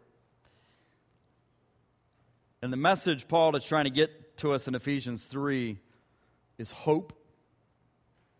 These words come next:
joy, for us to not lose heart,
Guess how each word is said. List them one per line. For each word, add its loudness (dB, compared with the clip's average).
joy, 0
for 0
us 0
to -2
not 4
lose 0
heart, -2